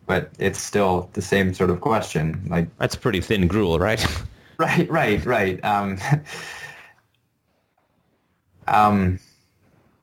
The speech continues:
Speaker 1: she's, y-, you know, since then she's, she's told me, like, I could, you know, she'd like it if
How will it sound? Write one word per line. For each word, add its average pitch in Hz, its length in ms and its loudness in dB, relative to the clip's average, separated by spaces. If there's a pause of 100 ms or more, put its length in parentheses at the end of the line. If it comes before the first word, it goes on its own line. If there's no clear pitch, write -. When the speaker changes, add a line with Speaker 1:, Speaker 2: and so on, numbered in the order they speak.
(1900)
Speaker 1:
she's, 113 400 2 (240)
y-, - 160 -6
you 120 420 2
know, 110 100 2
since 135 300 0
then 110 220 2
she's, 101 520 0 (3750)
she's 147 260 2
told 135 220 2
me, 120 80 4
like, 104 260 2
I 101 120 2
could, 92 340 0 (1400)
you 110 100 0
know, 98 140 4
she'd 95 220 -2
like 95 180 0
it 95 80 0
if 95 260 0